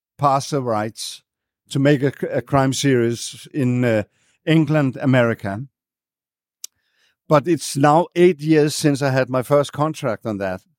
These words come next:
and it's still not being made. You know, uh, film production is the slowest you can ever imagine, unless they make it themselves like Netflix. <coughs> But, uh,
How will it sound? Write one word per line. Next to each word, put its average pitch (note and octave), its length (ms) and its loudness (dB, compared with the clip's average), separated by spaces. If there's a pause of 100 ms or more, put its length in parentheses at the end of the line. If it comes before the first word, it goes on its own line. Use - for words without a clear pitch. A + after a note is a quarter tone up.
(480)
and C3 120 -4
it's B2 100 -8
still F#3 200 0
not E3 220 2
being D#3 260 -2
made. F3 340 0 (800)
You C#3+ 120 -2
know, C#3+ 340 2 (180)
uh, B2+ 300 0
film F3+ 280 -2
production D3+ 520 -2
is C3+ 220 -6
the C#3+ 80 -8
slowest F3 800 0
you D3 100 -8
can D3 160 -2
ever C#3+ 260 -2
imagine, C3+ 600 -4 (480)
unless E3 720 2
they D3+ 120 6
make C#3 280 2
it D3+ 100 -4
themselves D3+ 540 -2
like C3 220 -4
Netflix. B2 680 -6 (640)
<coughs> - 80 -2 (720)
But, D#3 160 -4 (1200)
uh, A#2+ 600 0